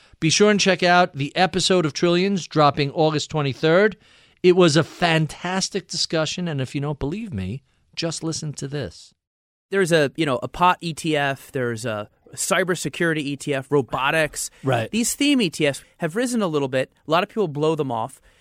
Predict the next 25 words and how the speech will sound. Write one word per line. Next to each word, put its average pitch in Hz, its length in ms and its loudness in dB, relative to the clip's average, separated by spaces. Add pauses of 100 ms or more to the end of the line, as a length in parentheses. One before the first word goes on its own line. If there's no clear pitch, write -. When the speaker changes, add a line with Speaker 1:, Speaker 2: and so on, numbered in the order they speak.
(160)
Speaker 2:
But 170 120 0
a - 20 4
lot 277 100 4
of 339 60 0
the 302 60 -8
stocks 233 360 0
they 170 140 0
hold 143 460 -2 (560)
are 160 120 2
young. 170 580 0 (120)
They 156 140 2
won't 180 240 -4
be 214 80 -6
in 185 80 -4
the 165 60 -8
big 156 180 -4
indexes 147 420 -4
for - 160 -6
a 120 40 -2
while 127 400 0
that 143 120 0
Speaker 1:
Mm-hmm. 139 100 2
Speaker 2:
most 143 220 0
people 127 340 -6
own. 131 380 -4